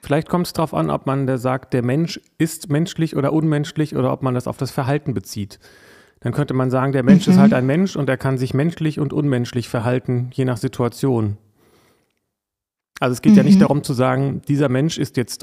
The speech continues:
Speaker 1: unmenschlich und also kein
Speaker 2: Ja,
Speaker 1: Mensch,
Speaker 2: genau.
Speaker 1: <laughs> sondern
Speaker 2: Ja, ja.
Speaker 1: er ist ein Mensch und warum verhält er sich denn jetzt so unmenschlich?
Speaker 2: Ja, richtig.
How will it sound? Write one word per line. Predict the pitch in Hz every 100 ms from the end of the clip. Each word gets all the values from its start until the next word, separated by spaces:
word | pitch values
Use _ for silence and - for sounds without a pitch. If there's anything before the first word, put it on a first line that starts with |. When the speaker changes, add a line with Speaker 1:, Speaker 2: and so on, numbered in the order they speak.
| -
Speaker 1:
unmenschlich | 165 147 143 - 147 160 - -
und | 143 135 -
also | 131 127
kein | - 127 123
Speaker 2:
Ja, | 123 214
Speaker 1:
Mensch, | 208
Speaker 2:
genau. | 214 208 202 - -
Speaker 1:
<laughs> | 175 151 185
sondern | 151 151 151 143
Speaker 2:
Ja, | 240 240
ja. | 233 226 -
Speaker 1:
er | 143 156
ist | 185
ein | 143 143
Mensch | 147 190 - - -
und | - 147 139
warum | 139 147
verhält | 147 165
er | 143
sich | 131
denn | 127
jetzt | 123 -
so | -
unmenschlich? | 160 143 110 95 104 98 - _ _ _ _ _ _ _ _ _ _ _ _ _ _ _ _ _ _ _ _ _ -
Speaker 2:
Ja, | 240
richtig. | 226 202 - 214 202 -